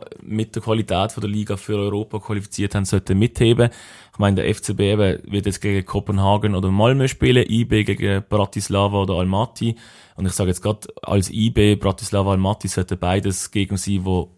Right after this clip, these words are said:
man eigentlich als Schweiz kann mit breiter Brust sagen, hey, die, die können wir schlagen. Klar, Kopenhagen sicher der schwierigste Gegner und Malmö wiederum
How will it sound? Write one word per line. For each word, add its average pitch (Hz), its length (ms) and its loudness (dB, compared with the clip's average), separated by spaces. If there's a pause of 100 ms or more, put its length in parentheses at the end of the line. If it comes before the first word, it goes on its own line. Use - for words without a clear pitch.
(140)
man 90 200 -6
eigentlich 95 340 0
als 95 160 -2
Schweiz - 460 -6 (120)
kann 101 120 -2
mit 95 140 -2
breiter 98 280 0
Brust 98 240 -4
sagen, 92 300 0
hey, 95 240 4 (560)
die, 90 560 2
die 90 100 -6
können 98 260 0
wir 90 80 2
schlagen. 113 420 6 (360)
Klar, 101 300 2
Kopenhagen 101 960 0 (480)
sicher 95 320 -6
der 92 80 -6
schwierigste 120 500 -2
Gegner 113 300 2
und 104 100 0
Malmö 98 420 2
wiederum 95 500 0